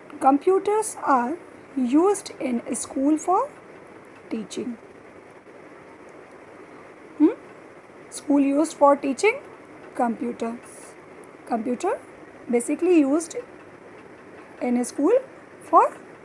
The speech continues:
teaching. Now, second point is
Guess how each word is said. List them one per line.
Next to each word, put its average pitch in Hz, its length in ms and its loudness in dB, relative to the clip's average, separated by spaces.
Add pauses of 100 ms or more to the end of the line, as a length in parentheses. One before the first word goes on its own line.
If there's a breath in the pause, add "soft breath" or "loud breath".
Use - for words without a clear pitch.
(260)
teaching. 233 400 -6 (560 loud breath)
Now, 285 300 4 (200)
second 277 380 0
point 285 300 4
is 392 200 -4